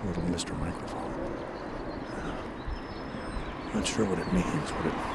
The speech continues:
whether it matters or not. Who's the arbiter of those things, you know? There's actually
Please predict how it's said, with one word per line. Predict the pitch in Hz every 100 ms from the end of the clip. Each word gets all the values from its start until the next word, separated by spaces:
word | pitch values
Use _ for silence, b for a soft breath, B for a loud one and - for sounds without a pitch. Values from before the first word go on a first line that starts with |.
| 98
whether | 92 90
it |
matters | 82 78 90 90 95
or | 85 82
not. | 78 87 87 - - - - - - - - - - - - - - -
Who's | 113 107 -
the | 90 87
arbiter | 101 101 - -
of | - -
those | - - -
things, | 98 - - - -
you |
know? | - 87 - - - - - - - - - - - - - - - - - - - - -
There's | -
actually | 90 90 98